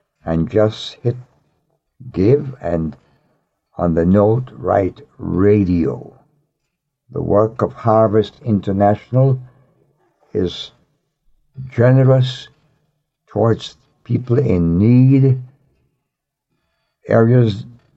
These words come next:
devastated by natural disasters, and so on.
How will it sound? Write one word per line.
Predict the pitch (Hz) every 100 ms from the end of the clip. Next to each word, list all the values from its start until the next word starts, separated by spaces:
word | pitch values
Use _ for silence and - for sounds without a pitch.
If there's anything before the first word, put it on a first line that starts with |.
| -
devastated | 104 113 120 - 117 113 127 123 104
by | 95 90 85 73 _ _ _ _ _
natural | 78 95 110 127 - 113 110
disasters, | 101 92 98 85 85 - - 92 85 - _ _ _ _
and | 87 82
so | - 92
on. | 80 65 -